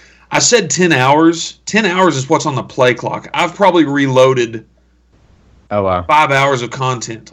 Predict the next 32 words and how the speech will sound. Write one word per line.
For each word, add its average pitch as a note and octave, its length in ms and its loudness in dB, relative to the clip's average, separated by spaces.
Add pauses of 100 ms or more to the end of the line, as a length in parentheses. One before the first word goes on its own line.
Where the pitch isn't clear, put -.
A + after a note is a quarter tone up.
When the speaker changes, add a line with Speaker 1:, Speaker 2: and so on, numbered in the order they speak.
Speaker 1:
I C3 100 -6
mean, C3 120 -4
I've E3 140 -2
probably D3+ 260 -2
played C3 320 -2
fifteen B2 340 -10
or A2+ 60 -8
twenty A2+ 300 -4
hours A2 240 0
of A2 60 -2
that G#2+ 120 -4
game A2 220 -2
already. G#2 280 -4
So, C3 460 0 (680)
um, A#2+ 420 -4 (1400)
I B2+ 100 -2
guess C3 340 -2 (840)
we'll C3+ 160 0
talk C3+ 340 -4
next B2+ 340 -4
week - 460 -2 (340)
when C3+ 140 -2
I C3+ 160 2
have B2+ 420 0
burned C3 320 -2
through, C3+ 540 0
uh, B2+ 380 2
whatever C3+ 300 2
stands C3 380 -2
in C3+ 80 -2
my C3 160 2
way. B2+ 400 2